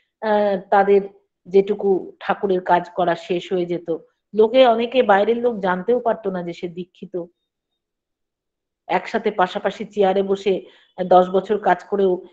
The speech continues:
এ অপর, অপরকে চিনতে পারতো না যে সৎসঙ্গী বলে। এমনভাবে যারা সৎসঙ্গী জীবন যাপন করত,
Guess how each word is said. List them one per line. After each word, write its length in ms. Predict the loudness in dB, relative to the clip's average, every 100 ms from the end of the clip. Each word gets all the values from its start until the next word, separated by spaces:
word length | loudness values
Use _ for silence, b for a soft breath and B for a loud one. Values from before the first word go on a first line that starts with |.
| B
এ 200 | 2 6
অপর, 340 | 6 4 -2 -4 -12 _
অপরকে 440 | -4 -2 -4 -4 -6
চিনতে 340 | -6 -6 -4
পারতো 320 | -4 -4 -4
না 120 | -6
যে 100 | -6
সৎসঙ্গী 580 | -8 -8 -10 -14 -12 -10
বলে। 340 | -8 -8 -8 -12 _ _ _ _ _
এমনভাবে 560 | -4 0 2 0 2 2
যারা 500 | 4 2 2 -2 -8 _ _ _
সৎসঙ্গী 640 | _ -4 -4 -4 -4 -2 -4
জীবন 360 | -2 -2 0
যাপন 340 | 2 0 0 -6
করত, 400 | -6 -6 -6